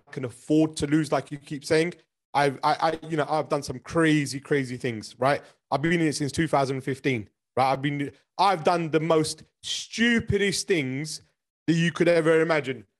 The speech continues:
I bought at the top, sold at the bottom, right? I kept entering the market and thinking I can catch the bottom. You're never gonna catch the bottom of the top, right? That's why you D C A in, and then you actually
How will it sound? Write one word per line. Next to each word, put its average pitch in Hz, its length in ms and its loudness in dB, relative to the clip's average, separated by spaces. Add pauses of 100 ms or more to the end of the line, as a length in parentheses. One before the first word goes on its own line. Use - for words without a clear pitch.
(220)
I 139 100 0
bought 160 280 2
at 156 60 -2
the 170 60 2
top, - 400 -2
sold 170 240 2
at 165 100 2
the 151 60 2
bottom, 131 360 0 (400)
right? 151 180 0 (480)
I 147 60 0
kept - 340 -4
entering 190 280 0
the 180 60 2
market 175 360 2
and 139 100 -10
thinking 160 220 -4
I 160 80 0
can 147 140 -14
catch - 280 -6
the 160 80 -6
bottom. 143 240 0
You're 165 80 0
never 202 240 2
gonna 143 180 2
catch - 260 -10
the - 40 -10
bottom 131 180 -2
of 127 40 -4
the 120 100 -6
top, 120 280 0 (300)
right? 147 220 0 (320)
That's 147 180 0
why 185 80 4
you 180 120 2
D 165 160 -2
C 165 160 0
A 170 200 4
in, 180 160 -2 (300)
and 151 120 -4
then 151 200 0
you 156 180 0
actually 160 460 -4